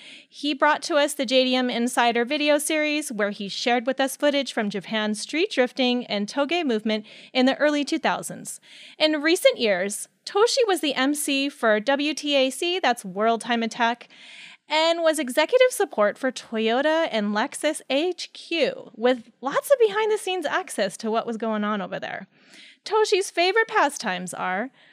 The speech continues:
cars, of course, cooking, raising edible plants,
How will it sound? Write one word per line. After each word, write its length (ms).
cars, 680
of 100
course, 400
cooking, 400
raising 480
edible 360
plants, 560